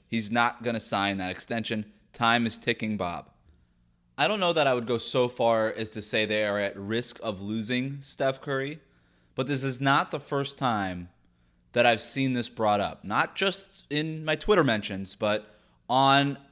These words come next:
national platforms. I think Michael Pina of Sports Illustrated wrote something to this effect. And look,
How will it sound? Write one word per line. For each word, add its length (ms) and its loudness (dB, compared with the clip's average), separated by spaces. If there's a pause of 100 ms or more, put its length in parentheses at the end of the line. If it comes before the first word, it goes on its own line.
(200)
national 480 4
platforms. 440 -2
I 40 -8
think 240 -6
Michael 300 0
Pina 560 -4
of 420 -2
Sports 320 -6
Illustrated 460 0
wrote 180 -4
something 400 -8 (380)
to 100 -4
this 140 -6
effect. 360 -4
And 120 -4
look, 260 -2